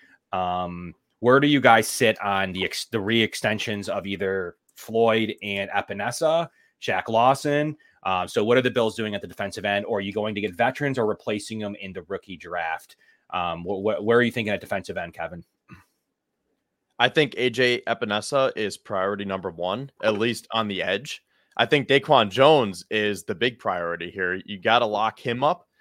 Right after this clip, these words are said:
Speaker 2: And obviously, it's not gonna be long-term with him being thirty-two years old when the season starts. But between Daquan Jones and A J Epenesa, those are the two mainstays that you have to get back on your defensive line. And then after that, I would love to have Leonard Floyd back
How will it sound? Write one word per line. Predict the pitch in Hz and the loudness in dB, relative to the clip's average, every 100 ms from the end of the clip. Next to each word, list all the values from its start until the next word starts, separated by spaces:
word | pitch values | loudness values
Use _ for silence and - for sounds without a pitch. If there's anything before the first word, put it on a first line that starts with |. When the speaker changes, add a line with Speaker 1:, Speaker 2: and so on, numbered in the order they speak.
| _ - | _ -6
Speaker 2:
And | 107 92 | -2 4
obviously, | 135 117 110 135 | 4 4 -2 0
it's | 117 | 2
not | 139 123 | 0 -2
gonna | 110 | -4
be | 104 | -2
long-term | 104 110 101 117 101 | -2 -2 -4 -8 -8
with | - | -8
him | 104 | -10
being | 95 92 | -8 -8
thirty-two | 80 98 92 - 104 | -4 -4 -4 -10 -8
years | 95 87 | -8 -6
old | 95 90 | -6 -6
when | 87 | -10
the | 85 | -10
season | - 107 87 | -6 -6 -8
starts. | - 95 87 - - _ _ _ | -8 -4 -4 -6 -20 _ _ _
But | 110 104 - _ _ | 4 4 2 _ _
between | 110 - 135 | -14 -4 -4
Daquan | 113 120 - 160 123 | 2 2 4 2 2
Jones | 110 127 113 | 2 0 0
and | 110 | -6
A | 107 | -4
J | 107 113 | -2 0
Epenesa, | 113 98 101 - 117 | 0 0 -2 0 -2
those | 85 120 135 | 2 2 0
are | 110 | -4
the | 107 | -6
two | - 131 | -6 -6
mainstays | 117 92 104 98 - 87 85 | -6 -4 -4 -6 -8 -8 -8
that | 95 | -10
you | 78 104 101 | -8 -6 -4
have | 101 98 - | 2 2 2
to | 95 | -8
get | 90 | -4
back | 90 90 95 | -2 -2 -2
on | 87 | -4
your | 87 | -6
defensive | 80 92 98 82 85 | -10 -8 -8 -10 -10
line. | 87 90 110 113 _ _ _ | -6 -4 -4 -6 _ _ _
And | 101 | -2
then | 117 - | 0 4
after | 113 143 131 | 6 6 2
that, | 95 104 147 - _ - | 2 4 4 0 _ 0
I | - | 2
would | 190 190 | 4 4
love | 151 143 | 4 6
to | |
have | 117 98 | 2 4
Leonard | 120 127 101 | 0 0 -2
Floyd | - 113 139 | -2 0 2
back | 160 165 | 0 -4